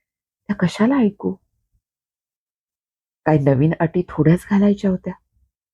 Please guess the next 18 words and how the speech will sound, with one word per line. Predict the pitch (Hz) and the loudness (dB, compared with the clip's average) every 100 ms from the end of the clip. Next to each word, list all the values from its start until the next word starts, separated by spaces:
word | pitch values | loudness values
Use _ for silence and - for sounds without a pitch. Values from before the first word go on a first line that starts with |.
| _ _ _ _ _ _ _ _ _ _ _ _ 160 | _ _ _ _ _ _ _ _ _ _ _ _ -2
आता | 165 147 | 2 4
युवराजांच्या | 131 127 143 127 123 127 131 151 | 4 4 4 2 0 -4 -4 -8
समोर | - 120 131 139 | -6 -6 -4 -4
जायचं, | 131 123 127 - 135 160 _ _ _ _ _ _ - | -4 -6 -6 -10 -10 -10 _ _ _ _ _ _ 0
ती | |
त्यांची | 175 156 143 - 190 | 4 4 2 0 0
युवराज्ञी | 131 139 156 165 147 120 139 | 0 0 2 2 2 2 0
म्हणून, | 139 143 - 175 - _ _ _ _ _ _ _ _ _ - | 0 -4 -6 -10 -18 _ _ _ _ _ _ _ _ _ 0
हस्तिनापूरची | 196 - - 202 165 135 143 143 - 196 | 0 2 2 2 2 2 0 0 -2 -4
भावी | 135 - 131 139 156 165 | -4 -4 0 2 2 0
सम्राज्ञी. | - 131 135 151 143 - 131 - _ _ _ _ _ _ _ _ _ - - - _ _ _ _ _ | -2 -2 0 0 -2 -4 -12 -12 _ _ _ _ _ _ _ _ _ -20 -18 -20 _ _ _ _ _
एवढं | - - 226 | -2 2 4
मोठं | 214 - - - 247 240 | 2 -2 -10 -4 -2 -2
भाग्य | - 208 - 208 | -2 -2 2 0
घेऊन | - 202 190 | 4 2 4
आले | 190 196 | 2 2
होते | 202 220 196 | 2 0 0
युवराज | 165 202 208 | 2 2 0